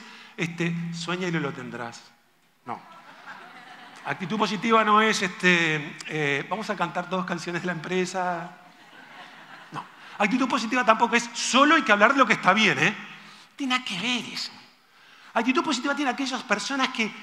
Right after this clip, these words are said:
imaginan un futuro distinto, por eso el futuro es tan importante. Son los que definen el futuro, son los que mueven el mundo, son los que hacen descubrimientos, son los que se plantean cosas que otros dicen que no se puede hacer.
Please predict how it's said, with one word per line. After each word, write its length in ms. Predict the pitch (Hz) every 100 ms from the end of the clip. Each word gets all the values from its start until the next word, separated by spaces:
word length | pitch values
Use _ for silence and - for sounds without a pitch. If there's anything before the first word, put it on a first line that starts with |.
| -
imaginan 540 | - 226 226 285 330 311
un 80 | 294
futuro 400 | 269 294 320 269
distinto, 460 | 226 294 294 -
por 80 | 247
eso 80 | 240
el 80 | 180
futuro 220 | 185 226
es 40 |
tan 120 | 220
importante. 640 | 226 175 190 311 269 - 123 - -
Son 160 | - 285
los 80 | 277
que 100 | 254
definen 240 | - 277
el 60 | 202
futuro, 240 | 220 285
son 140 | 269 277
los 80 |
que 120 | - 214
mueven 440 | 226 277 311 285
el 100 | 240
mundo, 300 | 262 311 269
son 120 | 262
los 80 | 277
que 80 | 294
hacen 140 | 269
descubrimientos, 540 | 254 220 233 285 277 233
son 100 | 311
los 80 |
que 80 | 285
se 100 | 214
plantean 400 | 214 220 302 277
cosas 320 | 269 302 320 - - -
que 100 | -
otros 220 | 330 339 269
dicen 240 | 277 262
que 120 | 208
no 100 | 214
se 120 | 254 208
puede 200 | 190 156
hacer. 340 | 170 403 453